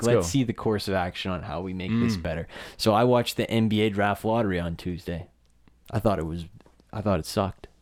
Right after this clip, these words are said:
Speaker 2: to be
Speaker 1: Okay.
Speaker 2: honest with you. I thought it was boring.
Speaker 1: <laughs> Okay, let's go.
Speaker 2: I think they need to make this a lot different,
Speaker 1: Could use
Speaker 2: so
Speaker 1: some work.
Speaker 2: the first thing we're doing, this does, okay, I'm actually gonna let you, this is a choose your own adventure section.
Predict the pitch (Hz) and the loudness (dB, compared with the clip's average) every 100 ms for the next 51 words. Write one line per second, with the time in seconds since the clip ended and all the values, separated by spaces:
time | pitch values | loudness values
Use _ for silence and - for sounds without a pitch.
0 | - 110 139 147 101 104 98 92 98 107 | 4 6 8 8 4 0 -4 -2 -2 0
1 | 117 123 101 95 95 98 101 85 - 110 | 2 2 2 0 0 0 0 -2 -4 2
2 | 170 165 175 170 143 139 143 127 - 117 | 4 4 4 4 0 2 0 0 2 2
3 | 123 127 113 113 104 107 104 98 98 98 | 4 4 4 4 4 2 2 0 0 0
4 | 92 - 98 - 98 101 92 92 101 92 | 0 -2 -4 0 0 2 2 2 2 0
5 | - - _ - 123 110 151 151 - 127 | -4 -20 _ -6 -4 2 2 2 0 2
6 | 107 95 95 90 92 - _ - 120 - | 2 0 -4 -8 -12 -14 _ -2 0 2
7 | 135 131 135 123 117 85 - 104 175 190 | 2 2 0 0 0 -2 0 2 4 4
8 | 180 156 131 117 98 101 98 87 139 143 | 2 2 4 2 0 -2 -2 0 -2 -2
9 | - 131 113 98 95 90 85 90 85 82 | -2 0 0 0 0 0 -4 -6 -6 -8
10 | - 80 - - 101 | -8 -10 -10 -10 -10